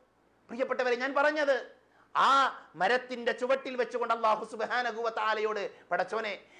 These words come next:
നീ എന്തൊന്നിറക്കി തന്നാലും ഞാൻ അതിനർഹനാണ്" എന്ന് മൂസാ നബി പറയുമ്പോൾ,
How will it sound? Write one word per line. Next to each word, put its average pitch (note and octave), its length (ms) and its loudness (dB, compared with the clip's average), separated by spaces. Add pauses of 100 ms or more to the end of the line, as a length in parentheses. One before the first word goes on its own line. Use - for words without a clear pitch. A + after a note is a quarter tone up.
നീ B3 200 2
എന്തൊന്നിറക്കി D#4+ 800 4
തന്നാലും C4 640 0 (220)
ഞാൻ G#3+ 240 2
അതിനർഹനാണ്" C#4 760 2
എന്ന് B3+ 340 -2 (240)
മൂസാ B3 340 0
നബി A3+ 140 -2
പറയുമ്പോൾ, A3+ 580 0